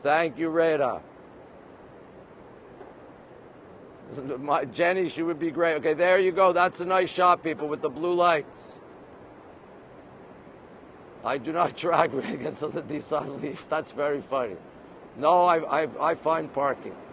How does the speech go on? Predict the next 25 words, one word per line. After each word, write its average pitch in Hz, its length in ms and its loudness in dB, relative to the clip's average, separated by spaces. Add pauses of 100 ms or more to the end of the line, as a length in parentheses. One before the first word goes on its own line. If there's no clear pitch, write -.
(440)
No, 156 220 4
Mo's 160 300 0
not. 147 160 0
I 143 120 2
ju-, 143 160 -2
oh, 156 140 6
yeah, 180 180 6
I, 170 280 4
I 170 40 2
did 180 220 0
a 170 60 2
facial. 160 400 0
I'll 139 60 0
give 151 160 -8
you 160 100 -2
another 156 280 0
one. 113 220 -2 (400)
But 143 120 2
I 147 80 2
just 151 200 -6
wanna 165 180 0
give 151 200 -4
you 160 80 -2
this 151 220 -6
screenshot. 135 640 -6